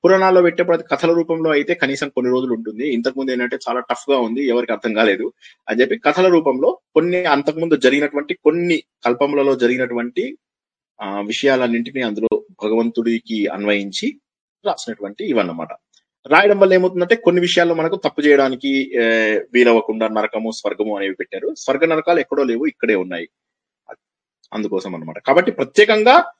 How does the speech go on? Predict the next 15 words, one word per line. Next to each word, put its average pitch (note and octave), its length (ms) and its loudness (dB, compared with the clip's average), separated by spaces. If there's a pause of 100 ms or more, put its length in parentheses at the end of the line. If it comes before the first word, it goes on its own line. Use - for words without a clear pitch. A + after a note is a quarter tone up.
(200)
పోగొట్టుకునేది G3 600 6
వచ్చేది F#3 440 2
ఏమీ E3+ 160 4
ఉండదు. C#3 420 0 (180)
ఒక C3+ 140 0
ధర్మబద్ధమైనటువంటి E3 1120 0
రుజు B2 220 0
ప్రవర్తన D#3 520 0
ఉన్నటువంటి C#3+ 520 -2
జీవితాన్ని C3+ 580 -2
గడపడానికి C3 500 -4
ఆధ్యాత్మికత A#2+ 680 -4
ఉపయోగపడుతుంది. - 680 -8 (1080)
జై D#2+ 100 -6
శ్రీకృష్ణ. - 440 -18